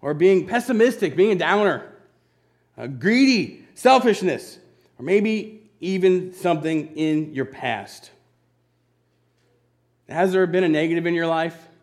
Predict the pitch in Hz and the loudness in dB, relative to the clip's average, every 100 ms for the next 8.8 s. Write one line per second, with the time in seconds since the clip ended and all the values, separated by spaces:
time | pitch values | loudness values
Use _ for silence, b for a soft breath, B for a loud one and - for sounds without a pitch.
0 | _ _ _ _ 113 - 165 160 123 - | _ _ _ _ -18 -10 -8 -6 -8 -4
1 | 143 139 147 139 147 147 147 - _ _ | -6 -4 -8 -6 -8 -6 -8 -12 _ _
2 | - - _ _ _ _ _ _ _ _ | -20 -20 _ _ _ _ _ _ _ _
3 | _ _ _ _ _ _ _ _ _ _ | _ _ _ _ _ _ _ _ _ _
4 | _ _ _ _ _ _ 156 170 175 180 | _ _ _ _ _ _ -6 -4 -2 -4
5 | - 202 196 190 - - _ _ _ _ | 0 0 0 -2 -4 -18 _ _ _ _
6 | - 156 143 165 233 185 185 143 92 - | -8 -8 -6 -2 -2 2 2 2 -4 -16
7 | _ _ _ _ _ _ _ _ _ 208 | _ _ _ _ _ _ _ _ _ 2
8 | 226 233 190 165 117 - - | 4 2 0 0 0 -4 -20